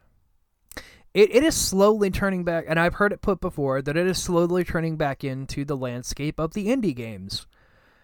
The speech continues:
Because these big companies that were putting out really good games are now being bought up by Activision and E A, and those companies themselves are pieces of shit, and they are <laughs> single-handedly fucking destroying them.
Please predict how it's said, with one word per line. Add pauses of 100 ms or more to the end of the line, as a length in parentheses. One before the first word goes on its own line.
(380)
Because
these
big
companies
that
were
putting
out
really
good
games
are
now
being
bought
up
by
Activision
and
E
A, (260)
and
those
companies
themselves
are
pieces
of
shit, (140)
and
they
are
<laughs>
single-handedly
fucking
destroying
them.